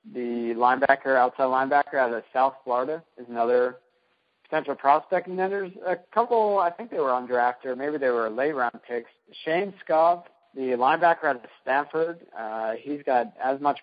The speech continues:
potential as anyone else. And Chase Thomas, the other linebacker out of Stanford, both those guys, I was big fans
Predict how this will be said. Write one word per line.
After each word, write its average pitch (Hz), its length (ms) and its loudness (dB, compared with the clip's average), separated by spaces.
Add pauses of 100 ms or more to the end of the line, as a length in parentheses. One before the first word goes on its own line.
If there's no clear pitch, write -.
potential 135 400 -2
as 120 60 -4
anyone 123 300 -2
else. 139 240 4
And 123 120 -10
Chase 165 280 2 (120)
Thomas, 180 420 4 (800)
the 131 520 0
other 190 240 4
linebacker 123 480 2
out 120 100 -2
of 117 180 -2
Stanford, 123 500 -4 (220)
both 226 220 4
those 160 320 2
guys, 127 400 0 (240)
I 143 100 0
was 143 200 -2
big 160 200 -2
fans 151 380 0